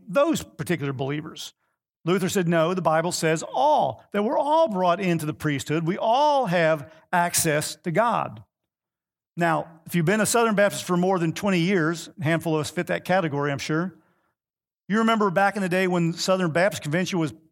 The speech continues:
as much moderate or liberal as it was conservative. The other side of the coin, the progressives would often talk about the priesthood of the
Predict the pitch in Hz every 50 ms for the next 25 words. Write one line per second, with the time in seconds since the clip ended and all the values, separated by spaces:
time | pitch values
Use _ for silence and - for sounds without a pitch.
0 | - - 220 190 185 156 180 190 185 - - - 180 147 151 165 180 175 196 202
1 | 196 - 170 147 139 165 170 156 190 190 190 165 139 180 165 156 165 - - -
2 | 156 139 - 165 165 165 175 185 214 226 220 - - - _ _ _ _ _ _
3 | _ _ _ _ _ _ _ _ _ _ _ _ _ _ _ _ _ _ _ _
4 | - 151 165 185 220 269 302 269 - - - - 233 262 277 277 240 190 170 160
5 | 175 190 185 226 196 180 - 202 165 170 165 - - 311 320 247 170 160 185 208
6 | 247 - - - - - _ - 202 - 190 143 175 220 277 262 - 185 151 165
7 | 190 185 196 233 285 269 - 208 190 - - 208 233 220 240 220 185 214 208 208
8 | 208 208 - - - _ _ _ _ - 180 175 - 226 233 220 - - - 220
9 | 208 220 214 190 190 190 190 - - - _ - 196 165 160 214 247 277 277 226
10 | 170 135 120